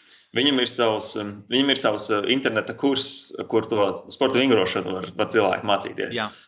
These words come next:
Speaker 1: Un, ā, tad es nopirku to kursu. Un tad tagad es, nu, es agrāk no rītiem vienkārši pāris tā kā, nu, vienkārši tāds vispārīgāks vingrinājumus veicu, lai pamostos. Bet, ā, nu jā, tad es nopirku to, nopirku to internetu kursu, un es to tagad daru no rītiem.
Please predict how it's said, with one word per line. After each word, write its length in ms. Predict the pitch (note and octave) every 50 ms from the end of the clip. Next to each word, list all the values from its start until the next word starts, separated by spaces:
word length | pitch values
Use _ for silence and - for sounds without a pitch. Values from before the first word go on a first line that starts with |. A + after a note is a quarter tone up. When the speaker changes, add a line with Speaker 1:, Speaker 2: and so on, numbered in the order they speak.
| _ -
Speaker 1:
Un, 320 | G2+ G2+ G2+ G2+ G#2 G#2 G#2 G#2
ā, 80 | G#2 A2+
tad 160 | - C#3 C3+
es 80 | C3+
nopirku 320 | E3 E3 E3 F#3 F3 F3 -
to 80 | - - -
kursu. 320 | F3+ F3 D3+ - - - - - - _ -
Un 120 | A2 G#2+ G#2
tad 160 | A2+ G2 - A#2
tagad 240 | B2+ C3+ C3+ A#2+
es, 140 | A#2 A2+ A2+ C#3
nu, 80 | D3
es 80 | D3+ D3+
agrāk 320 | E3 E3 C3+ A2 G2+ G2+
no 80 | A#2 A#2+
rītiem 320 | B2 C3+ C3 C3+ G#2+ G2+
vienkārši 320 | G#2 G#2+ G2+ G2+ G2+ - - _
pāris 240 | - G#2+ A2 A2 -
tā 140 | - - -
kā, 80 | G2 G2+ G#2 G2 - - - - - _ - - C#3
nu, 140 | C#3+ B2 - - - _ _ - - -
vienkārši 320 | D#3 F3 E3+ C#3+ - G3+
tāds 160 | G3 F#3+ C#3+
vispārīgāks 560 | D#3 - E3+ C#3 B2 B2 B2 A#2 A2 A2 -
vingrinājumus 480 | A#2+ C3 C#3 B2+ A2 G#2+ G2+ G2 - A#2
veicu, 240 | A#2+ A2+ A2+ A2+ G#2+
lai 140 | G#2 G2+ G2+
pamostos. 560 | - A#2+ A#2 G#2+ G2+ - - G2+ F#2+ - - - _ _ _ - - - - - - -
Bet, 320 | G#2+ G#2+ G#2+ G#2+ - - A2
ā, 140 | G#2+ G#2+ G#2+
nu 140 | A#2+ C#3 C3+
jā, 80 | A#2 G#2+
tad 160 | - G2+ -
es 80 | - C#3
nopirku 320 | B2 - G#2+ G2 G2+ -
to, 160 | - G#2+ G2+ G2 G2 G2
nopirku 320 | G#2+ A#2 A#2 A#2 G2+ F#2 A2
to 80 | A2+
internetu 240 | A#2 A#2+ G#2+ G2 - - C#3+
kursu, 240 | D#3 E3 - F3 E3
un 80 | D#3+
es 80 | C3+ -
to 160 | - A#2+ A#2
tagad 240 | A2+ G#2 F#2+ G2+ G2
daru 240 | G2+ G2 F#2+ F#2+ F#2
no 80 | F#2+
rītiem. 400 | G2 F#2+ - - F#2+ F#2 - -